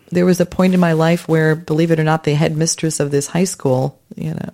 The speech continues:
uh, you know, absolved me of my final exams. I had already,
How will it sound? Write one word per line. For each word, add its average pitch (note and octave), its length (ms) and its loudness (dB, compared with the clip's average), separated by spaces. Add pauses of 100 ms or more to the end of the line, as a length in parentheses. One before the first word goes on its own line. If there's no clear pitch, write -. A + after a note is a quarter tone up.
(120)
uh, D3 380 -2 (960)
you D#3+ 140 -4
know, D3 80 -2
absolved D3+ 400 -2
me D3+ 140 -2
of C#3+ 100 -2
my C#3 120 0
final D3 420 -2
exams. D3 800 -4
I - 80 -8
had C#3 200 -6
already, C3+ 420 -6